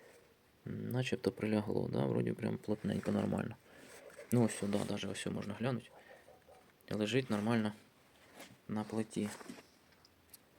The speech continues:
Так. Хоча, хоча я тільки що зняв, я ж дивлюся, усе прилягало, усе прижате було, да?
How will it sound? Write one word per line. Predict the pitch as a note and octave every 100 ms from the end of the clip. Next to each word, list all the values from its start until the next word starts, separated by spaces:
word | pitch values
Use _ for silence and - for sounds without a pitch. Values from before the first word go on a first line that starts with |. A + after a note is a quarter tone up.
| - - - - - - - - -
Так. | G#2+ G#2 G#2+ - - - - - - - - - - - - - - - - - - - - - -
Хоча, | A2 - C#3
хоча | C#3 B2+ C3+
я | B2
тільки | - A#2
що | A#2
зняв, | A#2+ C#3
я | A2
ж |
дивлюся, | A2+ A#2 C#3 A#2 - - - - - - -
усе | - A2+
прилягало, | A#2+ A#2+ B2+ A#2+ G2+ F#2
усе | F#2+ A2+
прижате | A#2 A#2+ G#2+ F#2 F#2
було, | F#2 F#2 F#2
да? | A2